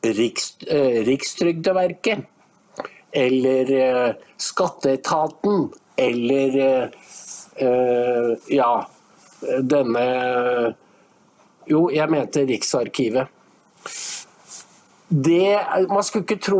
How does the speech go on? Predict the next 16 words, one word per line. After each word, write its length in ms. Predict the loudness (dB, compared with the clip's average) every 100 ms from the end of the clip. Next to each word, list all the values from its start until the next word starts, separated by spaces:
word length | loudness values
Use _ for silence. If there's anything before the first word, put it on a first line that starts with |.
| 2
at 140 | 2
dette 240 | -2 -2 0
var, 400 | 2 2 2 0
eh, 460 | -2 0 2 2 0
institusjoner 1040 | -4 -4 -8 -2 -2 0 2 2 2 0
som 180 | 0 -4
det 120 | -4
gikk 320 | -4 -6 -2 0
an 220 | 0 -2 0
å 140 | 0 0
politisere, 840 | -2 -2 -2 -4 0 0 2 0
men 160 | 0 0
det 140 | 0
gjør 300 | 2 2 2
det 100 | 0
faktisk, 640 | -2 -4 -4 -2 -2 -2